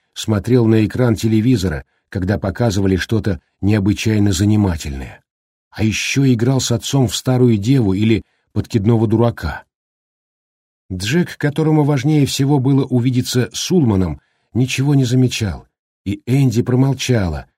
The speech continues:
с тревогой наблюдая за машиной Холлорана и гадая, о чем таком интересном они могли разговаривать.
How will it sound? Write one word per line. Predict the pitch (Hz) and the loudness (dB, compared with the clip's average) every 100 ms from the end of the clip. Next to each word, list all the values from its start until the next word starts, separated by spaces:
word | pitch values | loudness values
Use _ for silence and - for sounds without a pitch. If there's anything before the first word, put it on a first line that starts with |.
| _ - | _ -18
с | - | -6
тревогой | 95 98 120 110 | -2 2 2 2
наблюдая | 104 95 98 117 113 | 2 0 0 0 0
за | 98 | 0
машиной | 98 - 117 110 | -2 -2 0 0
Холлорана | 98 - 147 117 85 78 69 _ _ | -2 -4 0 0 -2 -6 -10 _ _
и | 104 | -4
гадая, | 101 120 127 107 78 67 _ _ | -2 0 0 0 -2 -8 _ _
о | - | -14
чем | 76 - 165 | -8 -2 -2
таком | 151 147 151 | -2 0 0
интересном | 147 131 147 123 - 98 | 0 0 0 0 0 -2
они | 101 113 | 0 2
могли | 110 101 127 127 - _ _ | 0 2 0 0 -8 _ _
разговаривать. | 101 92 104 131 101 73 - - | -6 -4 -2 -2 -4 -6 -10 -18